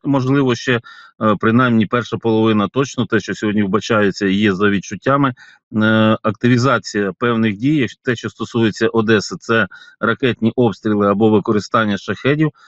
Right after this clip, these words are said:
при обстрілах, те, що по Сумщині та Харківщині, це також і намагання проводити відповідні бойові дії,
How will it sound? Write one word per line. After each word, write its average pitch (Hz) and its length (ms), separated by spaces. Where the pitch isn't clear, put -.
при 147 120
обстрілах, 120 600
те, 117 120
що 107 180
по 107 140
Сумщині 110 480
та 104 120
Харківщині, 117 680
це 131 180
також 117 480
і 117 140
намагання 110 580
проводити 107 540
відповідні 107 600
бойові 117 440
дії, 95 360